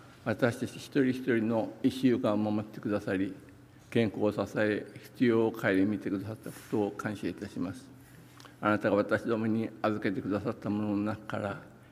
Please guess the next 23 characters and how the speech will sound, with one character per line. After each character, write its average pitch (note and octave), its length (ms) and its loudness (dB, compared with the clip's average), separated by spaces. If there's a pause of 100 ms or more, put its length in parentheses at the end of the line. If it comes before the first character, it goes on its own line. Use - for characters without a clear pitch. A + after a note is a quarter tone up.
(140)
今、 G#2+ 260 2
捧 G2+ 300 -4
げ G2+ 120 2
物 G#2 360 0
を G#2 60 -2
さ G2+ 160 -2
せ G2 160 -4
て G#2+ 140 -4
い G2 60 -4
た F#2+ 120 -4
だ G2 140 -4
け - 100 -8
る G#2+ 100 -6
こ - 180 -12
と A#2 200 -2
を G#2 60 -2
感 F#2 200 -6
謝 - 140 -12
い - 60 -12
た - 180 -18
し - 140 -12
ま - 120 -12
す。 - 160 -20